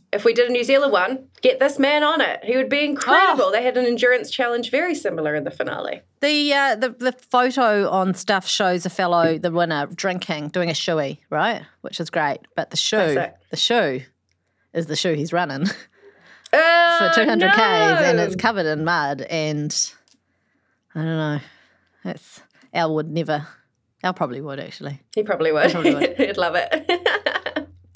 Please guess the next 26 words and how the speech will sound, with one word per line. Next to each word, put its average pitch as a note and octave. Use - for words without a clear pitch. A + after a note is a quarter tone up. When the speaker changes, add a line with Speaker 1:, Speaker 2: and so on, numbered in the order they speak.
Speaker 2:
Oh, E4+
the F#4
next G4
story G4
I've F4
gotten, B3+
he's A#3+
a, G#3+
I A3+
mean, B3
it's A3+
Jack B3
Tame's B3
got B3+
a B3
girlfriend. B3
Congratulations. A3+
<laughs> -
I G#3+
don't D4
know D4
if B3
Speaker 1:
Oh, F4+
Speaker 2:
that's G#4
Speaker 1:
yeah. A4
Speaker 2:
news. -